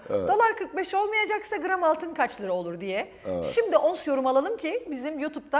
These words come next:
Speaker 1: Ya o zaman
Speaker 2: kaydın
Speaker 1: bana
Speaker 2: altına
Speaker 1: şöyle
Speaker 2: yazsınlar.
Speaker 1: söyleyeyim. Yani
Speaker 2: Hı.
Speaker 1: T L gram nedir? Ee, altının değer değişimi çarpı dolar T L'nin değer
Speaker 2: Değişimi.
Speaker 1: değişimi. Altında iki bin üç yüz dolar onsu görürsek gelecek sene sonunda çok şaşırırım.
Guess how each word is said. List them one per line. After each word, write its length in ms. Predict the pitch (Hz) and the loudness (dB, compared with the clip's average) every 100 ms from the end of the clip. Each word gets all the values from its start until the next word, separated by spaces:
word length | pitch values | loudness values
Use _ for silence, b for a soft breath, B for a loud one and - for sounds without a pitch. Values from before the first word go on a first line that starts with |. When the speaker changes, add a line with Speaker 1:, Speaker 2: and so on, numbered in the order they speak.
| 330 | 8
Speaker 1:
Ya 180 | 156 | 10
o 80 | 156 | 10
zaman 160 | 175 185 | 8 8
Speaker 2:
kaydın 200 | - - | 8 6
Speaker 1:
bana 100 | 254 | 6
Speaker 2:
altına 200 | - - | 6 6
Speaker 1:
şöyle 240 | - - | 2 2
Speaker 2:
yazsınlar. 80 | - | 2
Speaker 1:
söyleyeyim. 400 | 107 - 92 95 | 0 -2 -2 0
Yani 320 | 117 113 110 - - - _ _ | 2 2 0 -8 -18 -20 _ _
Speaker 2:
Hı. 60 | - 160 156 _ _ _ _ _ _ _ _ _ - | -16 -16 -18 _ _ _ _ _ _ _ _ _ -2
Speaker 1:
T 200 | 135 135 | 0 2
L 180 | 135 | 2
gram 340 | 113 127 127 131 | 4 6 6 4
nedir? 380 | 101 131 - - - - | -4 -4 -10 -20 -18 -6
Ee, 340 | 104 95 95 - - | -2 2 0 -2 0
altının 540 | 110 113 113 123 107 | 2 2 -2 -4 0
değer 320 | 98 95 90 | 4 4 2
değişimi 500 | 82 85 - 135 160 | -2 -6 -8 -10 -10
çarpı 500 | - - 98 - 165 151 - - - _ _ _ _ | 2 4 4 0 -8 -8 -16 -20 -20 _ _ _ _
dolar 360 | 117 110 117 117 | 2 6 4 4
T 180 | 117 104 | 2 4
L'nin 300 | 104 95 78 | 0 -2 -4
değer 180 | 76 73 | -4 -4
Speaker 2:
Değişimi. 100 | 71 | -6
Speaker 1:
değişimi. 360 | 73 - - 135 - b b b b b b b b _ _ _ _ _ _ _ - | -8 -8 -12 -12 -14 b b b b b b b b _ _ _ _ _ _ _ 6
Altında 560 | 147 165 - 180 151 | 8 8 0 -4 0
iki 340 | 139 151 - 180 | 0 -2 -8 -4
bin 80 | |
üç 220 | 208 208 147 | -4 -6 -6
yüz 180 | 123 | -2
dolar 280 | 117 117 113 | 4 6 6
onsu 480 | 107 127 127 123 117 | 4 0 -2 -4 -6
görürsek 540 | 110 127 117 110 92 | -2 -2 -2 -4 -6
gelecek 360 | 87 90 80 87 | -6 -8 -6 -10
sene 260 | - 87 80 | -8 -8 -8
sonunda 400 | - 98 117 127 | -10 -8 -8 -6
çok 240 | 110 - | -6 -6
şaşırırım. 420 | - - - 50 | -12 -16 -18 -20